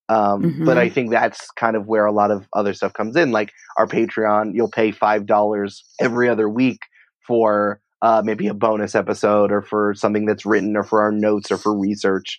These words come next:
Speaker 1: Or maybe we make up those fifteen dollars from ads, which I think is the, the biggest difference, is that there's so many ways you can monetize everything up, but hopefully you can make up the money on the other end instead of getting your audience to do it, or you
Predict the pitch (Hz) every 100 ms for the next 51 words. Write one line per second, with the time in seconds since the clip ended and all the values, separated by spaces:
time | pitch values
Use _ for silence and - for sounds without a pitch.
0 | - 143 143 131 131 135 131 127 120 120
1 | 123 120 120 - 110 113 110 107 107 -
2 | 101 120 127 - - - - _ 135 135
3 | 143 147 135 120 120 110 120 104 139 131
4 | 113 143 123 120 107 107 104 82 - 123
5 | 127 135 127 117 113 110 107 107 104 104
6 | 120 135 147 151 151 - - 123 135 143
7 | 143 - _ - 117 101 _ _ - 151
8 | 143 151 131 123 120 123 120 117 - 110
9 | 110 113 110 104 98 - _ _ 117 117
10 | 117 139 135 117 107 101 98 107 104 -
11 | 110 98 107 107 107 107 107 107 101 98
12 | - 98 120 110 98 - 131 120